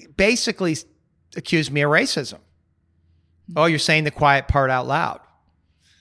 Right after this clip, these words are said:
Speaker 1: And I
Speaker 2: You're
Speaker 1: said
Speaker 2: saying the quiet part out
Speaker 1: that
Speaker 2: loud?
Speaker 1: I'm saying the quiet part out loud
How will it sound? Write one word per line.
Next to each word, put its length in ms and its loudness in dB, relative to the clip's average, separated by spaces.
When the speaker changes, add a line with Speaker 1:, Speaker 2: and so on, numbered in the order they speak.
Speaker 1:
And 220 2
I 180 4
Speaker 2:
You're 80 -2
Speaker 1:
said 320 0
Speaker 2:
saying 220 0
the 80 -6
quiet 360 -6
part 200 -10
out 160 -12
Speaker 1:
that 100 -6
Speaker 2:
loud? 80 6
Speaker 1:
I'm 160 4
saying 260 0
the 80 -6
quiet 460 0
part 260 -2
out 240 -6
loud 460 -10